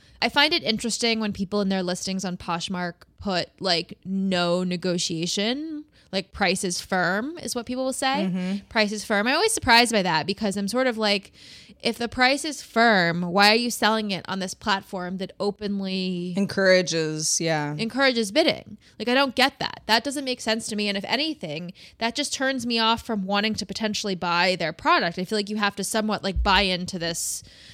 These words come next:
Speaker 1: to the platform and what it espouses and, like, play the game. I would say as a practice, like, a lot of places don't let you bid, like, too, too obnoxiously low. So, like, if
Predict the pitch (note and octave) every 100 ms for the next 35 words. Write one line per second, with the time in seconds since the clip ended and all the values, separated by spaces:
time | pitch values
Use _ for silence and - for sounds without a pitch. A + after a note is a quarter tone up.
0 | - G#3 G3 C4+ C#4+ - G#3 G3+ F#3 F3+
1 | - G3+ G3 F#3+ F#3 - A#3 A3+ G3 G3
2 | F#3+ F#3+ F3+ F#3+ F3 - E3+ - F3 F#2
3 | B1 F#3 - B3 C4+ D#4+ D#4 C#4 C4 B3+
4 | - G3 F#3+ - F#3+ F#3+ G3 - - -
5 | _ _ G#3+ A3 - G#3 A#3+ B3 D4+ D4
6 | B3 A3+ A3 G#3+ G3+ F#3+ F#3+ F#3+ - -
7 | - _ - A3+ G#3+ F#3+ G3+ - G3 F3
8 | G3 E3+ D#3+ E3 - _ _ _ - B3
9 | G3 - G3 E3+ F3 E3+ - F3+ - A2+
10 | - - A3 - _ - - - B3 A3
11 | A3+ A3+